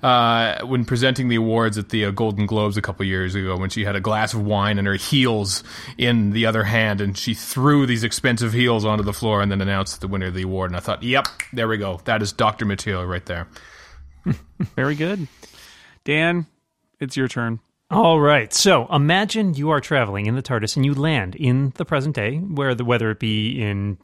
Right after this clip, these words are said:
Speaker 3: England, in America, in China, wherever, uh,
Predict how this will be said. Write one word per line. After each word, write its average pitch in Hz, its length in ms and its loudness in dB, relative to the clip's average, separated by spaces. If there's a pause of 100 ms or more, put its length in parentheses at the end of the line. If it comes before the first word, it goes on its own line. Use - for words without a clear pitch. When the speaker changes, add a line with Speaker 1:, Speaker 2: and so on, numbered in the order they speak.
Speaker 3:
England, 147 640 0
in 107 240 -4
America, 127 880 4
in 98 420 -6
China, 143 400 4
wherever, 151 440 2 (460)
uh, 139 520 4